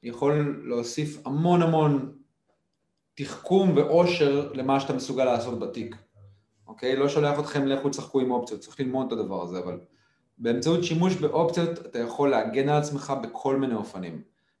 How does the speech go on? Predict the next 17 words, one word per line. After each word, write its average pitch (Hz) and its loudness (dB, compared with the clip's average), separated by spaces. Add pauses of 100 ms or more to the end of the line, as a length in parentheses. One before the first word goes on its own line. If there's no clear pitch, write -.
יש - -18
הרבה 135 0
טכניקות 143 0
גידור 170 2
שמצריכות 117 -6
מיומנות, 123 -4 (540)
אני 113 -4
אשים 131 -2
את 151 2
זה 143 0
בצד, 190 0 (360)
לא 156 4
חובה 180 4
שכל 143 0
התיק 135 -6
יהיה 160 -2
מניות. 202 -2